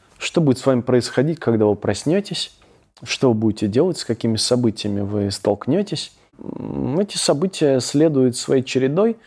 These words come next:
в жесткой, э, а, предопределенности концептуальным аппаратом. Иногда мы называем это кармой.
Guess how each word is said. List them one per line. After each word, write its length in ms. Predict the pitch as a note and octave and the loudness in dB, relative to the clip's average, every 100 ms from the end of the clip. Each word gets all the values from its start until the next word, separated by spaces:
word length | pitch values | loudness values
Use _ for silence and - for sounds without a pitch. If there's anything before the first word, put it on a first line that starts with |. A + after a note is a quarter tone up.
| - - - - - | -20 -20 -20 -18 -4
в 140 | B2 | 0
жесткой, 600 | A#2+ E3+ G3 - F3 F3 | 4 4 2 -2 0 0
э, 60 | - - | -2 -4
а, 520 | B2+ A#2+ A#2+ - B2+ | 0 2 0 0 -2
предопределенности 1200 | A#2+ C#3+ B2+ A2+ A#2+ A2 A2 D#3+ D#3 C3+ - C3+ | 2 2 2 0 0 2 2 2 0 -4 0 0
концептуальным 840 | B2+ A2+ G#2+ - - A2+ A2+ A2+ | 0 -4 -2 -4 0 2 2 2
аппаратом. 520 | G#2+ G2+ G2+ - - A#2 _ _ _ _ _ - | -4 -2 -4 -4 -12 -18 _ _ _ _ _ -6
Иногда 440 | - C#3+ C#3+ A3 | -2 0 2 2
мы 120 | G3+ | 2
называем 560 | F#3 C#3 G#2 G#2+ D3+ G#2 | 2 0 0 0 0 -2
это 180 | A2+ B2+ | -4 -6
кармой. 440 | - - - G#2+ | -4 -6 -6 -16